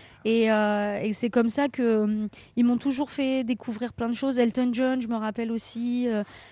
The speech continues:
la première fois que mon papa m'a fait écouter Stevie Wonder. Euh, et c'était vraiment, pour moi, dès, dès que j'ai su parler, j'ai, j'ai eu envie de chanter.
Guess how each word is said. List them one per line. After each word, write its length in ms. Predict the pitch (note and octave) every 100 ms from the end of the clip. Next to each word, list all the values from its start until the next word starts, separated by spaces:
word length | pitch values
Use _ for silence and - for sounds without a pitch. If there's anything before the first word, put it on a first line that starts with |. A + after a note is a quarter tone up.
| -
la 60 | A3+
première 280 | - B3+ A#3
fois 140 | B3+
que 60 | B3
mon 100 | A#3+
papa 260 | A#3+ C4+
m'a 160 | C4 A#3
fait 80 | A3+
écouter 260 | G#3+ - A3
Stevie 320 | - G#3+ A3+
Wonder. 580 | A#3+ B3 B3 B3 B3+ B3+
Euh, 220 | A#3+ G#3 G3+ - - _
et 100 | G#3+
c'était 300 | A#3 C4+ C#4+
vraiment, 500 | C4 C#4 C#4+ E4 F4 E4+ - -
pour 160 | C4+
moi, 260 | B3+ C#4 D4+ A3+ G#3+
dès, 480 | G3+ B3+ D#4 D#4 -
dès 220 | G#3 C#4
que 160 | - C#4
j'ai 720 | A3 B3 A#3+ A#3+ A#3 A3+ A3+
su 240 | G#3+ - B3+
parler, 400 | A3+ A3 B3 C4
j'ai, 500 | A3 G#3+ G#3 G3+ G3
j'ai 140 | G3 A3
eu 100 | A3
envie 180 | G#3+
de 60 | G#3+
chanter. 380 | - A3+ -